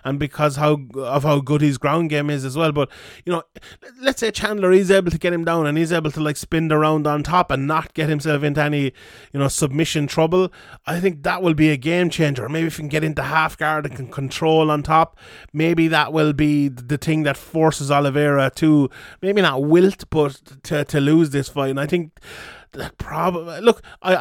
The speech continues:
I think Chandler can come inside and land a big shot. He's powerful hands as well, and he is a good smaller fighter, um, and that, that will be the one benefit for him against Oliveira. But I think Oliveira is a good long fighter. He, look, he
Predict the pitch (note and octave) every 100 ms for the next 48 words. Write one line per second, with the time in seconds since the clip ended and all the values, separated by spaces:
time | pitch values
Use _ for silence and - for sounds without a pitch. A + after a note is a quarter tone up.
0 | F3 G3 - F3+ D#3+ C#3 C#3 D3 C#3 D3
1 | C3 A#2 B2+ C3 B2+ - C#3+ C3 G#2+ -
2 | D3+ D3+ C#3+ A#2+ D3 C#3+ B2+ C#3+ A#2+ B2
3 | D3+ D3+ C#3 D3+ B2 - D3+ D3+ D3 C#3
4 | C3 D3+ D#3 B2+ A2+ - - - C3 B2+
5 | B2+ B2 A#2 A2+ C#3 C3+ C3+ D3 D#3 C#3+
6 | C#3 D3 D3 C#3 D3+ D3+ B2+ C3+ C3 B2+
7 | D3 C#3+ B2+ C3 C3 A#2+ B2 - - -
8 | - C3+ F3 E3+ D3 D#3 D3 C#3+ D3 C#3+
9 | B2 D3 C#3 C3+ C#3+ D3 C#3+ - C#3+ D3
10 | C#3+ C#3+ C3+ C3 _ A#2 C3+ C3